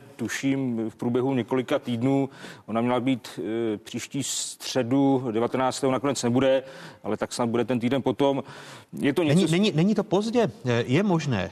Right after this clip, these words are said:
Speaker 2: ještě ty zmatky, když mají vstoupit, eh, v platnost k prvnímu lednu letošního roku, pardon, prvnímu květnu letošního roku, je možné ještě zastavit?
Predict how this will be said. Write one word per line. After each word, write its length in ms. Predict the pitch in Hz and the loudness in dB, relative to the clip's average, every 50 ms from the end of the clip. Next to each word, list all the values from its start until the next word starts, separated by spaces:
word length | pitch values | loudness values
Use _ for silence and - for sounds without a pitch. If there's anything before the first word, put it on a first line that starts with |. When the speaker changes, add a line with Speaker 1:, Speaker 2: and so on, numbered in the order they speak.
| - - | -6 -4
Speaker 2:
ještě 320 | 113 120 - - - 175 | -2 -2 -2 0 -2 -2
ty 140 | 175 - 175 | 2 2 0
zmatky, 460 | 139 120 113 123 135 - - - 127 | 0 2 0 0 -2 -2 -2 -2 -2
když 260 | 95 101 110 110 - | 0 0 -2 -2 0
mají 260 | - 117 123 135 127 117 | 0 0 2 2 0 0
vstoupit, 680 | - - - 117 120 117 - 135 131 123 - - - | -2 -2 0 0 0 2 2 0 0 0 -2 -4 0
eh, 380 | 120 113 107 107 104 104 107 104 | 2 2 2 2 2 2 0 -2
v 100 | 98 - | -4 -4
platnost 460 | - 113 110 - - 127 123 117 - | -2 -2 -2 -2 -2 -4 -4 -4 -6
k 40 | - | -6
prvnímu 420 | - 120 110 110 113 117 120 120 | -4 -4 -2 -2 -2 -2 0 0
lednu 460 | 113 107 104 107 110 101 95 98 - 123 120 - - | 0 0 0 -2 -4 -4 -4 -6 -8 -12 -16 -18 -18
letošního 680 | - - 92 98 95 - 110 - - 110 104 101 107 104 | -12 -8 -8 -6 -6 -6 -8 -8 -6 -8 -6 -4 -4 -4
roku, 400 | 101 95 - - 104 101 107 - _ _ | -6 -6 -6 -6 -6 -6 -6 -8 _ _
pardon, 360 | 131 123 117 104 95 85 - - - - - - | -2 0 0 -2 -2 -4 -8 -14 -20 -20 -20 -8
prvnímu 340 | - - 104 107 110 110 113 | -4 -4 -2 -2 -2 -2 -2
květnu 360 | 110 107 107 98 - - 107 | -2 -2 -2 -2 -2 -4 -4
letošního 480 | 104 101 92 104 98 - 110 104 98 104 | -4 -4 -4 -6 -8 -6 -8 -6 -6 -4
roku, 260 | 104 98 - - 110 | -6 -6 -4 -4 -4
je 80 | 107 101 | -4 -2
možné 300 | 104 104 101 98 101 101 | -4 -4 -6 -6 -6 -6
ještě 220 | 95 90 - 98 | -8 -8 -10 -12
zastavit? 400 | 92 92 - - - 127 143 143 | -12 -12 -14 -12 -14 -14 -14 -14